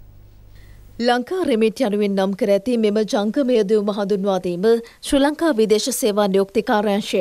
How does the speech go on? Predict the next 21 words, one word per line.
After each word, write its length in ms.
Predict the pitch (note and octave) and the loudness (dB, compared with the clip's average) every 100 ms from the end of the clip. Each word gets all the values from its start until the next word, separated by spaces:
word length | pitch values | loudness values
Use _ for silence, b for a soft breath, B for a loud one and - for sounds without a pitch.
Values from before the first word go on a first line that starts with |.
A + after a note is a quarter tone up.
| F3 | 0
හා 240 | A3 A3+ A3+ B B | 2 0 0 B B
මහබැංකුව 560 | A#3 B3 - E4 D#4 C4 | 0 2 0 -2 0 0
එක්වයි 340 | G#3 - G#3+ | 2 0 0
සිදු 260 | G#3+ A3+ G3 | 0 -2 -2
කළේ. 280 | A3+ G3+ F3 - B B B B | 0 0 -2 -8 B B B B
මේ 220 | A3+ C4 | 2 2
අනුව 260 | C#4+ G4 | 2 -2
විදේශගත 560 | C#4 A3 A3+ C4+ G#3+ G#3+ | 0 2 0 0 -2 0
ශ්‍රී 220 | A3+ C4+ | -2 0
ලාංකිකින්ට 640 | G3+ G#3 G#3+ G#3 F3+ F3+ A#3+ A#3+ B B | 2 0 -2 -6 -6 0 2 0 B B
මෙරටට 480 | A3+ A#3+ C4 C#4 F4 | 0 2 2 0 -2
වේගවත්ව 600 | B3 G#3 G3 G#3 G#3+ A3+ D4 D4 G#3+ | 0 0 0 0 -2 0 0 0 0
ආරක්ෂාකාරීව 960 | A#3 D4+ - D4+ C4+ C4+ A3+ G#3 G3 | 0 -2 -2 -2 0 0 0 0 -2
මෙන්ම 240 | F3+ E3+ F3+ B3 B3 B B | -2 -2 2 2 0 B B
වඩාත් 380 | A3 B3+ D#4 F#4 - | 0 2 0 -4 -4
පහසුවෙන් 480 | B3+ B3 B3+ C#4 | -4 -4 -2 0
මුදල් 300 | B3 A3 A#3 A#3+ | 2 2 2 2
එවීම 340 | B3 C#4 D4+ | 0 0 -2
සඳහා 440 | D4 B3+ E3 A3 A3+ A3+ B _ | -4 -4 -2 0 0 -2 B _
අවස්ථාව 600 | A3 B3 - C#4+ B3+ B3 | 0 0 -2 0 2 2
හිමිවනවා. 680 | C4+ A#3+ G3+ G#3+ G3+ G3 | 0 -2 0 0 0 -2